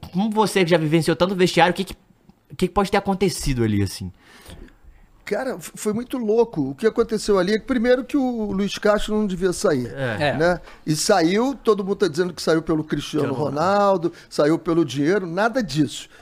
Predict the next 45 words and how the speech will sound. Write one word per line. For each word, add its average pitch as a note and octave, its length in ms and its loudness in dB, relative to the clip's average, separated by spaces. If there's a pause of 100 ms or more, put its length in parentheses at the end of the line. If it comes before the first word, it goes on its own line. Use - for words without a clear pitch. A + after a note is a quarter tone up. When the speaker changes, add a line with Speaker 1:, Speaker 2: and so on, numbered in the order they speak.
Speaker 2:
Ele C3+ 140 -10
simplesmente G#3 560 -2
saiu G3 300 0
porque - 180 -12
não A3+ 80 -8
quiseram G#3 360 -2
dar G3 160 -6
mais F#3+ 260 -4
um G#3 160 -2
ano F3+ 160 -6
de D#3 100 -12
contrato E3+ 480 -6
pra - 140 -4
ele G#3 120 -6 (180)
com A3 100 -4
o G3 40 -2
mesmo A3 380 -4
salário. E3 420 -8 (220)
Ele F3 80 -8
só A#3 160 2
queria A3+ 240 2
ter A3+ 140 0
a G3 80 4
garantia. D#3 580 -2 (260)
Ele D#3+ 120 -2
sofreu G3 400 2
muito F3+ 320 2
no D#3+ 100 -2
campeonato, E3+ 800 -2 (180)
ainda D#3 480 0
antes F3+ 260 -2
de C#3+ 120 0
ontem F3+ 240 -2
falei D3+ 320 -2
com D3+ 180 -6
ele. A2+ 160 -8 (400)
É, C3+ 580 2
ele D#3+ 140 -4
sofreu G3 400 2
muito F3 560 2 (280)
no, C#3+ 340 -2
no D3 120 -6
campeonato D3 440 0
Speaker 1:
Campeonato, B2 160 0
Speaker 2:
carioca G3 760 2